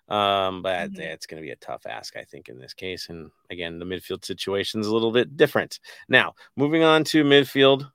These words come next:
Speaker 1: I'm with you on that one. Um, Sanchez is a, is a given, right, Araceli? He's, he's in the lineup.
Speaker 2: Oh, yeah.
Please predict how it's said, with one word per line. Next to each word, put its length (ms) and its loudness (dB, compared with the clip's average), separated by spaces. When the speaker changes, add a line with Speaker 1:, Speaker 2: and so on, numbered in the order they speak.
Speaker 1:
I'm 180 -2
with 220 0
you 80 0
on 140 0
that 200 0
one. 260 -4
Um, 580 2
Sanchez 520 2
is 180 -2
a, 120 -2
is 240 -4
a 60 -6
given, 360 -6
right, 200 -4
Araceli? 540 -4
He's, 200 -14
he's 180 -16
in 60 -10
the 80 -8
lineup. 280 -8
Speaker 2:
Oh, 80 2
yeah. 200 2